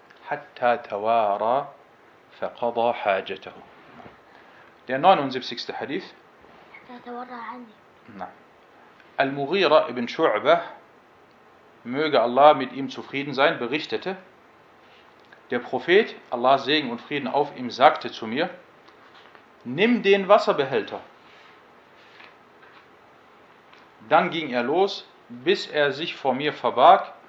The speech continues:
Speaker 1: und erledigte seine Notdurft. Na,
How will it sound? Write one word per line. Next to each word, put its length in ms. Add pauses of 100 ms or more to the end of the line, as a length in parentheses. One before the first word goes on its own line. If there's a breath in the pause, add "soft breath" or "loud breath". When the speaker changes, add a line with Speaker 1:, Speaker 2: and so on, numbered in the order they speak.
(480)
Speaker 1:
und 440 (160)
erledigte 840 (220)
seine 580 (100)
Notdurft. 720 (3500)
Na, 320